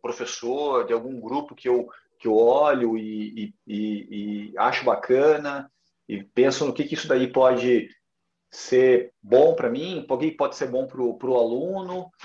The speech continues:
Então, eu tento fazer hoje, eu tento fazer esse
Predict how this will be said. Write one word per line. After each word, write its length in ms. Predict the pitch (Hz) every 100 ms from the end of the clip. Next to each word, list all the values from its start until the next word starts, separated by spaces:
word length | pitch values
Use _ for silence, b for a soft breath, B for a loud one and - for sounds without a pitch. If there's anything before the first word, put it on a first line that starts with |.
| B B
Então, 300 | 127 120 139
eu 80 | 151
tento 180 | 147 -
fazer 440 | - 143 117 139
hoje, 440 | 139 143 147 147 143
eu 100 | 127
tento 200 | 139 -
fazer 560 | 143 131 127 143 143
esse 760 | 139 135 - 143 139 127 -